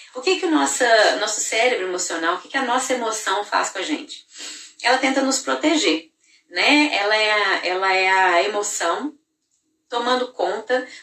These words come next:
dos nossos comportamentos que são mais imediatistas, né? Quando você precisa agir rápido, né, pra se salvar, né? Isso é lá da, da época das cavernas, né? Quando aparecia um bicho,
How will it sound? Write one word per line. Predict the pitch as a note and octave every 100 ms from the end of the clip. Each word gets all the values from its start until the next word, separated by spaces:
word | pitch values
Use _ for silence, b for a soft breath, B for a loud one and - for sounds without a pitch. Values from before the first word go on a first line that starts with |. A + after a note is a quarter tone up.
| _
dos | F#3+
nossos | G#3+ A3 - -
comportamentos | B3+ D4+ C4 A#3+ - F#3+ A3 - C4 -
que | - - A#3+ A#3+ A#3+ A3 G3 D4+
são | - B3
mais | A#3 A#3+
imediatistas, | A#3+ A#3 B3 - - G#3 - D3+ - B B B B F3+
né? | G#3+
Quando | A3 A3 G#3+
você | G#3 G#3 G3 F#3
precisa | G3+ G3+ - F3+ F3+ E3 D3 C3 - _ -
agir | G3+ - - F#3 G3 - _ -
rápido, | - B3+ D4 - D3 C3+ - _
né, | F3 A3+ B3+
pra | G#3+ G3
se | -
salvar, | A#3 G#3+ G#3+ E3+ F#3+ G3+ G3 F#3 B B _
né? | G#3 B3
Isso | A#3 B3+ D4+
é | B3+ A#3+
lá | A3+ C#4
da, | D#4 C#4+ -
da | G#3
época | G3 A3 - A3+
das | A3+ -
cavernas, | C4+ G3 F3 F3 E3
né? | A#3
Quando | C4 G#3
aparecia | - G#3+ A3+ A#3+
um | A#3+
bicho, | G#3+ C4+ D4+ G4